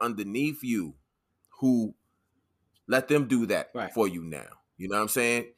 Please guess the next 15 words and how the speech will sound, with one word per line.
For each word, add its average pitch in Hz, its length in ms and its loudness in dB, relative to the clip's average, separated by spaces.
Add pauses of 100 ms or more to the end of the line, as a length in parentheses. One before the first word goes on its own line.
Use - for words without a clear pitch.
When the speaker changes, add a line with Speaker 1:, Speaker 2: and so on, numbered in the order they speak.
(160)
Speaker 1:
You've 120 180 2
already 127 340 2
earned 151 300 2
your 131 100 2
stripes. 104 380 0
You 127 80 -2
shouldn't 143 260 -2
have 135 200 0
to 127 80 -8
be 127 180 -2
on 117 140 -2
the 107 40 -4
front - 380 0
lines 123 500 4
anymore, 98 720 -6